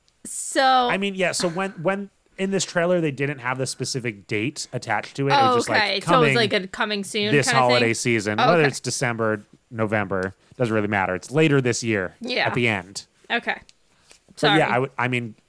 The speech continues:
Speaker 2: if we went back and looked at the box office, I'm sure it was playing into December
Speaker 1: Oh, absolutely.
Speaker 2: pretty successfully.
Speaker 1: Absolutely. Well,
Speaker 2: But yeah.
Speaker 1: thank you for that.
Speaker 2: That one worked.
Speaker 1: Yeah.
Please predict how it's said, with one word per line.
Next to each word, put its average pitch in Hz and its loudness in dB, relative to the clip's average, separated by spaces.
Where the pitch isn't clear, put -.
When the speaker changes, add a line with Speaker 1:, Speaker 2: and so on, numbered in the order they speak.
Speaker 2:
if 127 0
we 135 2
went 135 2
back 113 0
and 123 -4
looked 107 -2
at 107 -6
the 107 -4
box 92 -6
office, 90 -8
I'm 95 -10
sure 101 -4
it 95 -6
was 92 -8
playing 98 -6
into 110 -6
December 98 -2
Speaker 1:
Oh, 104 2
absolutely. 107 -4
Speaker 2:
pretty - -
successfully. 98 -2
Speaker 1:
Absolutely. - -10
Well, 330 0
Speaker 2:
But 170 -2
yeah. 220 4
Speaker 1:
thank 370 0
you 359 0
for 262 -2
that. 220 0
Speaker 2:
That 208 6
one 135 2
worked. 135 2
Speaker 1:
Yeah. 302 -2